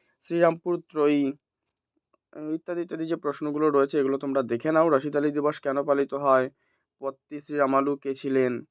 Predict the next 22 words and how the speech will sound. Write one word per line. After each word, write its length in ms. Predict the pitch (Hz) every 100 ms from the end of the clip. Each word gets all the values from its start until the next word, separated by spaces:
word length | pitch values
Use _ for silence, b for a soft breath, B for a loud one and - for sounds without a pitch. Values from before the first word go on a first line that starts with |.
| _ _
আর 140 | 147
সেলফ 260 | 135 143 143
রেসপেক্ট 400 | 147 143 - 147 139
আন্দোলন 380 | 139 139 143 139
কি, 180 | 143 135 -
এগুলো, 280 | 185 196 196 196 b b b
আহ, 100 | 165 160
অবশ্যই 320 | 151 - 180
তোমরা 200 | 170 165
ভালো 200 | 156 139
করে 160 | 143 156
প্র্যাকটিস 440 | 123 123 - 151
করে 200 | - 156 156
নিও। 160 | 165
আর 120 | 156 139
যে 120 | 143
সাজেশনটা 580 | - 131 127 147 151 160
পোস্ট 240 | 160 160 -
করে 200 | 165 160
দিয়েছি, 280 | 170 170 196
অবশ্যই 380 | 131 135 - 156
তোমরা 220 | 156